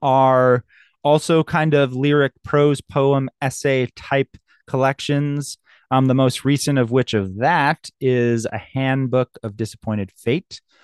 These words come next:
which is wonderful. And she also wrote a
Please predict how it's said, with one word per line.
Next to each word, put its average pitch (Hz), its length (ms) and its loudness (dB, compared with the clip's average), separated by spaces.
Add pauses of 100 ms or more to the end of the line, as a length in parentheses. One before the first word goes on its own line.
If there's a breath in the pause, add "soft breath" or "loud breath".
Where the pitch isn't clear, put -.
(260 soft breath)
which - 100 -20
is 104 140 -8
wonderful. 107 580 0
And 135 400 0
she - 240 -6
also 151 400 2
wrote 143 480 0 (480)
a 117 380 0